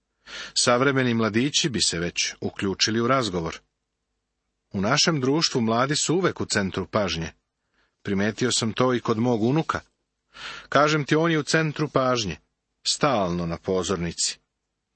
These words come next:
Slušamo ga, nisam baš siguran da je to mudro. Pa kad vide Elijuj da nema odgovora u ustima ona tri čoveka, raspali se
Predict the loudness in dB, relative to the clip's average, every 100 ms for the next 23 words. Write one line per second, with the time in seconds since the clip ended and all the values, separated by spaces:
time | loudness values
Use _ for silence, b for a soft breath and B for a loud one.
0 | _ _ _ _ -12 -6 0 2 2 2
1 | 2 2 2 2 2 2 2 2 2 2
2 | 2 0 -2 0 -2 -2 _ _ _ _
3 | -2 0 -2 -4 -8 -10 _ _ _ _
4 | _ _ _ _ _ _ _ _ B B
5 | B B B B B B 2 4 4 2
6 | 4 4 4 4 2 2 -2 B B 0
7 | 2 2 2 2 2 2 2 2 2 0
8 | 0 0 0 0 0 0 0 -2 -4 -4
9 | -6 0 0 2 2 0 -2 _ _ _
10 | _ _ _ -2 0 2 0 0 0 0
11 | -2 -2 -2